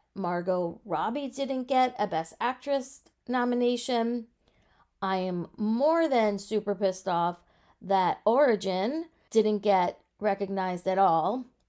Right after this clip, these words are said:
And so I'm super glad that I am able to have my conversation today be with Ava DuVernay, who is the writer and director of Origin. And if that film is playing in your neighborhood,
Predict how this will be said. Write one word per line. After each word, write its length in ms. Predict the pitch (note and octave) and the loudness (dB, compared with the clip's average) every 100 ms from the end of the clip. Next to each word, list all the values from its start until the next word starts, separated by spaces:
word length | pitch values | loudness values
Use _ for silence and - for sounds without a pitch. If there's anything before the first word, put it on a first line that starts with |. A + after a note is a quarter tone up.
| _ | _
And 180 | A3 A3 | -2 -2
so 180 | - A#3 | 2 2
I'm 140 | A3 G#3 | 2 -2
super 280 | C#4+ A#3+ | -4 0
glad 600 | A#3 A#3+ A#3 A#3 G3 G#3 A#3+ _ _ | 4 6 6 6 6 2 -4 _ _
that 640 | F#3 G#3+ G#3 F#3+ G3 - - _ _ - | 0 2 4 2 0 -10 -20 _ _ -2
I 140 | G3 | 0
am 160 | G#3 G#3+ | 2 2
able 420 | A#3 A#3 A3 A3 | 2 4 4 2
to 560 | - - G#3 G#3 G#3+ G3+ | -2 0 4 6 4 2
have 220 | G#3+ G3+ | 0 0
my 140 | G#3+ | -2
conversation 680 | G#3+ G#3 G3+ F#3+ C#4 C4+ G#3+ | -2 -4 -4 -2 -2 -2 -4
today 540 | A3+ G3+ G3 G#3 A#3+ - - - _ _ | 0 2 4 2 0 -6 -20 -20 _ _
be 160 | A3+ A3+ | 0 2
with 320 | A3 G#3+ A3+ | 4 2 2
Ava 280 | - A3 G#3+ | 2 2 2
DuVernay, 600 | G#3 G#3+ A#3 D4 C#4 B3+ | 0 0 2 4 4 4
who 160 | C4 A#3 | 4 4
is 260 | A3+ B3 - | 4 4 2
the 180 | G#3 | 0
writer 360 | F#3+ G3 F#3+ G3+ | 2 0 0 -2
and 140 | F#3 | -4
director 400 | F#3+ F3+ F3+ F#3+ | -4 -4 -4 -2
of 140 | F#3 - | -2 -4
Origin. 540 | F3+ F3 F#3+ B3+ F4 F4+ - _ _ _ - | -8 -6 -2 0 -2 -8 -20 _ _ _ 2
And 280 | G#3+ G#3+ G#3 | 4 4 2
if 160 | A3+ A#3 | 0 2
that 260 | A3 - | 0 2
film 380 | A#3+ B3 B3 A#3 | 2 4 2 0
is 380 | - A3+ A3+ A3 - | 4 6 6 0 -14
playing 540 | - A#3+ A#3+ A#3+ A#3+ | -2 4 6 6 4
in 260 | - A3 G#3+ | 2 2 2
your 540 | G#3 G#3+ A3 A3+ A3+ | 4 4 4 4 4
neighborhood, 680 | A3 G#3+ A3+ D4 E4 E4 E4 | 2 0 -2 2 4 4 2